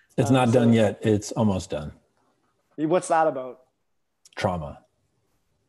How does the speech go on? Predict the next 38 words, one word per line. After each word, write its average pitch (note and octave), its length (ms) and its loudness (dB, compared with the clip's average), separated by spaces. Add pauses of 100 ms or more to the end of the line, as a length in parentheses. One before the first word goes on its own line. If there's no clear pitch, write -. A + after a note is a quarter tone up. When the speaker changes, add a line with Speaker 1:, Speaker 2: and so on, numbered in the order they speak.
(280)
Speaker 2:
Okay, C3 420 -10
so C3+ 280 -8
keep F#3+ 260 -8
your F#3+ 140 4
eye E3 180 4
posted E3 400 -2
on D3+ 180 0
that. C3+ 340 -2 (300)
Um, E3 200 -4
I E3+ 80 -2
highly F3+ 360 -2
recommend E3+ 600 -10
people D#3+ 260 -10
also D#3+ 260 -6
check D#3+ 240 -10
out D#3+ 140 -8
your D#3 120 -8
website D3 600 -8
for D#3+ 240 0
your D3+ 320 -2
Making D#3+ 460 -6
Your D#3 140 -2
Myth D3+ 280 -6
two F3 120 -6
point D#3+ 320 -4
oh D#3 160 0
course, C#3+ 360 -6
which D3 160 -8
I D3+ 120 0
did, C3+ 360 -4 (280)
a D3 280 0
thirty-day D3+ 560 0
journaling C#3 440 -8
course C#3 380 -8
that D3 140 0
I C#3+ 60 0
couldn't D#3+ 200 -6
rec-, D#3 320 -2